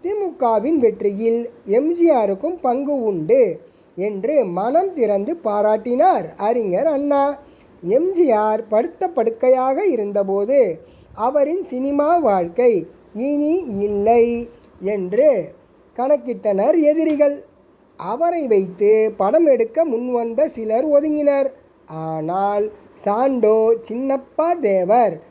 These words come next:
நேராக ஆஸ்பத்திரிக்கு சென்று, "நீங்கள் படுக்கையில் இருந்து நலம் பெற்று வருவீர்கள், எனது படத்தில் நடிப்பீர்கள்"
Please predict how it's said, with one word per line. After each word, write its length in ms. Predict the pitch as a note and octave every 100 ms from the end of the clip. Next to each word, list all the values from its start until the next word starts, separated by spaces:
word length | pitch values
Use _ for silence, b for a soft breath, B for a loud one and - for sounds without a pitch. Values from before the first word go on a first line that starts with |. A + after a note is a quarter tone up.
| _
நேராக 720 | F#3 A#3+ D#4 E4+ D4 A3 F3 F3+ A3+ F#3+
ஆஸ்பத்திரிக்கு 760 | F3 D4 - C4+ A3 A#3+ A#3 F#4 F#4+
சென்று, 500 | - F#3+ D#3+ D#3+ A#3+ G#3 D3+ B B B
"நீங்கள் 500 | A3+ D4+ A3+ G#3+ C#4+ E3+ - - -
படுக்கையில் 680 | G#3 F4 F#4 F4 D#4+ E4 F#4+
இருந்து 460 | A3 F#3 F3+ G3+ A#3 F#3
நலம் 420 | F3 G#3+ C#4+ E4
பெற்று 360 | C4+ G#3 F3+ C4+
வருவீர்கள், 640 | D#4 B3 C#4 C#4 C4+ C4 B3+ - b b b -
எனது 340 | A3+ D4 E4+ E4+
படத்தில் 480 | B3 A3 G3 C4
நடிப்பீர்கள்" 720 | D4 B3+ D4 C#4+ C#4+ C4+ C4+